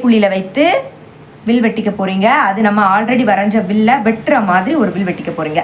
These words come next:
இப்ப பாருங்க, இந்த ரெண்டு வில்லுமே வெட்டும் போது இங்க ஒரு புள்ளி உருவாகுதா? இப்ப இந்த ரெண்டு புள்ளியையும் இணைத்து ஒரு கோடு வரைந்திரலாம்.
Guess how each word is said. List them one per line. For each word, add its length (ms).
இப்ப 200
பாருங்க, 260
இந்த 180
ரெண்டு 240
வில்லுமே 260
வெட்டும் 300
போது 180
இங்க 160
ஒரு 140
புள்ளி 240
உருவாகுதா? 420
இப்ப 160
இந்த 160
ரெண்டு 260
புள்ளியையும் 540
இணைத்து 360
ஒரு 120
கோடு 240
வரைந்திரலாம். 640